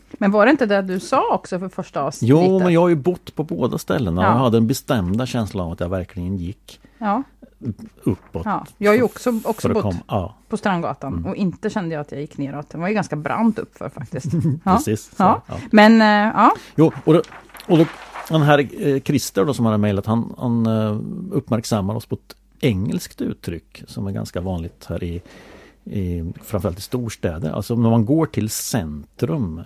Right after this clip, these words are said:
Speaker 2: eh, i en storstad så brukar man oftast gå downtown.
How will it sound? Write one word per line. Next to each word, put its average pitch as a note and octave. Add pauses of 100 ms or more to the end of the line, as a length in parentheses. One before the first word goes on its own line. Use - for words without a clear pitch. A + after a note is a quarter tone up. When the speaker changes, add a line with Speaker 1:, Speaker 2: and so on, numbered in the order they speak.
Speaker 2:
eh, F#2
i G2+
en F2+
storstad D#2+
så -
brukar G#2+
man F2
oftast G2+
gå E2+ (640)
downtown. D2+